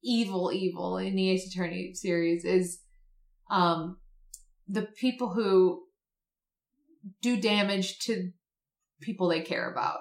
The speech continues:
like their own families or their own, like, uh,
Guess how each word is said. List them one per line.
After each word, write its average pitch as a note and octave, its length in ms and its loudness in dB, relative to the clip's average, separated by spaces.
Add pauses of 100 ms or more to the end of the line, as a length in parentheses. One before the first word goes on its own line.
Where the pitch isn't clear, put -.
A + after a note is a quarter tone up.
(100)
like F#3+ 300 0
their F#3 160 4
own F3 160 0
families E3+ 720 0
or F3+ 140 0
their E3+ 320 2
own, E3 300 -4
like, D3+ 320 -4 (800)
uh, D3+ 280 0